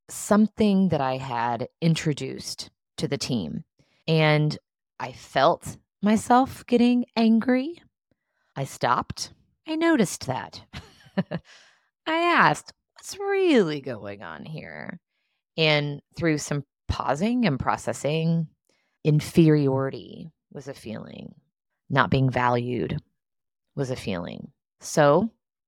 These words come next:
I got relational. I reached out to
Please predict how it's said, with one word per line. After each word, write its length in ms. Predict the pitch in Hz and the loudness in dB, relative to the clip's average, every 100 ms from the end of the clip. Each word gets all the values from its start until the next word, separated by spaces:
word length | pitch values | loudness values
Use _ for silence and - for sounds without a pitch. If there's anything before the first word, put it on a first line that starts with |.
| - | -4
I 80 | 156 | 0
got 260 | 156 - | 2 0
relational. 680 | 147 127 120 - 104 73 - _ _ _ _ _ _ _ _ _ _ _ | -2 -10 -10 -10 -10 -10 -14 _ _ _ _ _ _ _ _ _ _ _
I 40 | 160 | -2
reached 380 | 151 175 - - | 0 -2 -2 0
out 500 | 170 143 110 - - _ _ _ _ _ | 4 4 2 -2 -18 _ _ _ _ _
to 540 | - 156 139 127 127 | -4 0 0 0 -4